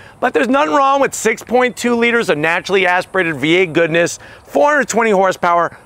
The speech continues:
four hundred sixty pound-feet of torque, made it to a ten-speed automatic transmission, zero to sixty in about five point seven seconds. M P Gs, if you really care, you're watching the wrong review. Fourteen in the city,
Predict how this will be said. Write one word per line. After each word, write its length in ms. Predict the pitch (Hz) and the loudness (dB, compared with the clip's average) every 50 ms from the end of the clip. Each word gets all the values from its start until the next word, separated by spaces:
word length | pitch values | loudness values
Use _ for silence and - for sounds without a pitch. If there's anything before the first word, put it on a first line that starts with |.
| - | -10
four 200 | - - 233 240 | -4 0 0 2
hundred 120 | 240 226 - | 2 0 0
sixty 300 | - 214 190 - 196 165 | -2 -4 -4 -4 -4 -4
pound-feet 380 | - 165 175 175 151 - 175 | -2 0 0 0 0 0 -2
of 80 | 156 - | -2 -2
torque, 360 | - 170 175 170 170 - - - - - - | 0 0 2 2 0 -2 -6 -16 -20 -20 -10
made 240 | - 151 175 202 214 | -4 -2 0 0 0
it 100 | 226 175 | -2 -2
to 140 | - 185 175 | 0 0 0
a 60 | 151 | 0
ten-speed 640 | - - - 202 214 220 - - - 220 202 202 147 - - - - - - | 0 0 -2 -2 -2 -2 -4 -4 -2 0 0 0 -2 -6 -14 -20 -12 -4 0
automatic 500 | 139 147 185 220 233 226 226 226 226 208 | 0 2 2 2 0 0 0 0 0 -2
transmission, 720 | - - 220 208 208 180 196 233 240 - 247 269 269 233 - - - - - - | -2 -2 -2 0 0 0 0 0 0 0 0 0 -2 -2 -6 -12 -20 -20 -18 -14
zero 340 | 117 104 123 190 233 277 294 | -8 -2 0 2 2 4 4
to 120 | 269 220 160 | 2 2 0
sixty 640 | - - - 226 233 - - - 269 262 262 208 - - - - - | -2 -2 -2 -2 -2 -2 -4 -2 0 0 0 0 -4 -8 -20 -12 -6
in 220 | - 185 190 226 262 | -2 0 2 2 2
about 420 | 247 180 214 202 208 220 220 - | 0 0 0 2 2 0 0 0
five 340 | - 185 170 175 214 - - | 0 0 2 2 0 -2 -2
point 320 | - 214 220 226 220 - | -2 0 0 0 0 -2
seven 320 | - - 220 214 208 220 190 | -2 0 0 2 2 0 -2
seconds. 540 | - - 226 233 226 - 247 247 220 - - - - - - - | 0 0 0 0 0 0 0 -2 -2 -4 -8 -20 -20 -10 -4 -2
M 180 | 247 262 262 | 0 0 0
P 200 | 226 247 247 226 | 0 0 0 0
Gs, 300 | 170 196 233 233 220 170 | 0 0 2 2 2 2
if 120 | 175 120 143 | 0 -2 0
you 180 | 175 240 262 | 0 0 2
really 240 | 269 262 254 233 190 | 2 2 2 2 0
care, 480 | - - 185 214 214 233 240 240 196 - - - - - - - | 0 0 0 2 2 2 2 0 0 -4 -8 -20 -20 -20 -14 -6
you're 160 | 117 127 160 | -2 0 2
watching 380 | 165 170 175 175 160 - 165 131 | 2 2 2 2 0 0 -2 0
the 80 | 123 | 2
wrong 240 | 120 135 139 143 139 | 2 2 2 2 2
review. 420 | 135 131 110 110 123 110 101 92 - - - - - - | 0 0 0 0 0 0 0 -2 -4 -8 -16 -20 -20 -10
Fourteen 480 | - - 202 220 254 254 - - 247 240 | -2 0 2 2 2 0 0 0 0 2
in 120 | 233 226 | 2 2
the 100 | 208 185 | 0 -2
city, 420 | - - 220 214 202 208 208 190 | -2 0 0 2 2 2 0 -2